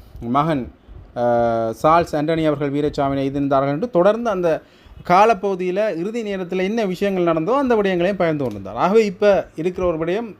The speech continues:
தலைவருடைய வீர வணக்கம் சம்பந்தமான ஒரு விஷயம் வந்து இப்ப பேசுபொருளாக மாறி இருக்கின்றது. நீங்களும், அஹ், இந்த தலைவர் சம்பந்தமான வீர வணக்கம் சம்பந்தமான ஒரு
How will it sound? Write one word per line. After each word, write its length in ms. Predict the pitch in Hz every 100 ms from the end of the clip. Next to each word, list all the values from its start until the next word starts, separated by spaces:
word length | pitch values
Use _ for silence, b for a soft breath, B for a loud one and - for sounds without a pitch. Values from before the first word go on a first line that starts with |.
| -
தலைவருடைய 440 | 170 185 180 160
வீர 220 | 175 220
வணக்கம் 340 | 202 190 180 170
சம்பந்தமான 640 | 165 160 156 151 156 233 b b b
ஒரு 380 | 151 156 156 - - _
விஷயம் 400 | 135 151 - 185
வந்து 200 | 175 170
இப்ப 160 | 180 170
பேசுபொருளாக 560 | 156 160 165 160 147
மாறி 220 | 139 143 139
இருக்கின்றது. 460 | 131 127 131 220 B B B -
நீங்களும், 480 | 185 226 233 214 156 147
அஹ், 160 | 147
இந்த 140 | 151 151
தலைவர் 400 | 160 180 214 196
சம்பந்தமான 600 | 190 180 185 180 175 170
வீர 260 | 156 196
வணக்கம் 300 | 196 185 185
சம்பந்தமான 540 | 165 175 175 175 170
ஒரு 100 | 160